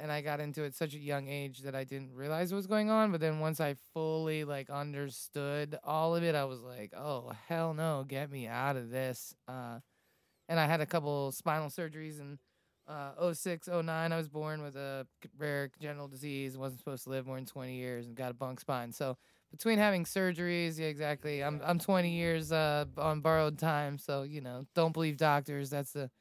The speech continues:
that's the message, um, that I'm trying to give you. But, uh, yeah, I mean, once, once you question, uh,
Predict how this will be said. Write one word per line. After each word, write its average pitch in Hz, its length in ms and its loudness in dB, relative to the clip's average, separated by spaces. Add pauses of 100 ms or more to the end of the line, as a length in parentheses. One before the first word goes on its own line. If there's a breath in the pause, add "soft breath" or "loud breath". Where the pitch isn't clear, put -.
(340)
that's 151 200 2
the 147 80 0
message, 147 580 -2
um, 131 460 -2 (540)
that 139 120 -2
I'm 135 320 -2
trying 143 220 -2
to 139 80 -6
give 143 180 -4
you. 139 140 -4
But, 135 260 -6
uh, 131 360 -4 (1300)
yeah, 202 220 10
I - 20 6
mean, 190 200 6
once, 202 220 6
once 185 280 0
you 202 100 2
question, 185 720 4
uh, 165 540 6